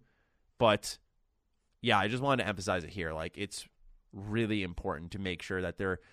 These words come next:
there are creative liberties that I think people will be okay with them taking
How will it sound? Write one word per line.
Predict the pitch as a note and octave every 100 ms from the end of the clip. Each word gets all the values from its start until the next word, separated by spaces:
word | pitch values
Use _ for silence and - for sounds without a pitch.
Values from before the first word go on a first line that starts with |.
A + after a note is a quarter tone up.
| -
there | - C#3+
are | D3+
creative | - D#3+ C#3+
liberties | A#2 A2 A2+ A2
that | G#2+ -
I | G#2
think | A2+ G#2+
people | G#2
will | G2+
be | G2 F#2+
okay | F#2 F#2+
with | F#2
them | F#2
taking | F2 F#2 F#2 A#2